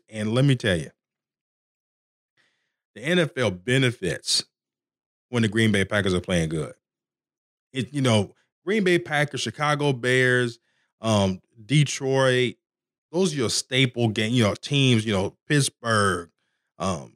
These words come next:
Cowboys, of course, Redskins. When those teams are playing well,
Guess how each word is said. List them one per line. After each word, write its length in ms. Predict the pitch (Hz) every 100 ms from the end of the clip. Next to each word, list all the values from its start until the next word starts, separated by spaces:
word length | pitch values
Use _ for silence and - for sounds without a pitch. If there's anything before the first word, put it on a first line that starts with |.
| _ _
Cowboys, 480 | 143 139 123 117 110
of 120 | 104
course, 300 | - 107 95
Redskins. 560 | 98 135 135 - 113 104
When 180 | 113 151
those 300 | 233 262 -
teams 320 | 185 185 147
are 100 | 113
playing 460 | - 139 143 113
well, 480 | 110 127 135 135 139